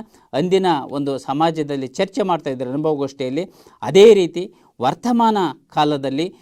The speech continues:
ಈಗ ಏನು ತಲ್ಲಣಗಳು ಇದ್ದಾವೆ ನಮಗೆ, ಅವುಗಳ ಕುರಿತಾಗಿ ನಮ್ಮ ಬಸವ ಟಿ ವಿಯ ಈ ಅನುಭವ ಮಂಟಪದಲ್ಲಿ ನಾವು ಚರ್ಚೆ ಮಾಡ್ತಾ ಬರ್ತಾ ಇದ್ದೀವಿ.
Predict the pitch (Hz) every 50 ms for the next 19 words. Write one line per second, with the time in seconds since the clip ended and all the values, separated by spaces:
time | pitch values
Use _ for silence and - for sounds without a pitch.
0 | _ _ _ _ 143 175 214 254 277 254 240 233 185 156 160 185 202 196 156 123
1 | - - - 151 151 160 170 170 180 170 151 151 135 127 139 156 185 185 175 151
2 | 131 127 123 123 120 139 151 - _ _ _ _ _ _ - 123 160 190 208 208
3 | 214 190 170 160 - - 156 156 147 151 151 143 143 156 175 196 190 _ 127 131
4 | 139 143 131 120 110 127 - - 190 196 180 175 175 160 147 147 143 139 139 165
5 | 190 214 - 143 165 185 165 160 151 151 143 139 139 139 135 131 - 123 123 131
6 | 123 123 123 127 127 123 131 127 120 - - _ - 151 151 - 156 139 135 131
7 | 127 - 117 117 135 123 - 131 131 120 127 139 180